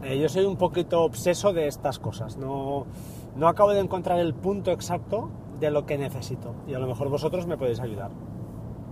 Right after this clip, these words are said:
Fijaos, yo en casa tengo, bueno, pues un Mac Mini y un MacBook Pro, son mis dos ordenadores de,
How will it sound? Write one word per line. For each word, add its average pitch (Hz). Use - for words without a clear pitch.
Fijaos, 147
yo 170
en 185
casa 214
tengo, 165
bueno, 151
pues 135
un 139
Mac 135
Mini 214
y 190
un 151
MacBook 135
Pro, 247
son 143
mis 139
dos 135
ordenadores 131
de, 117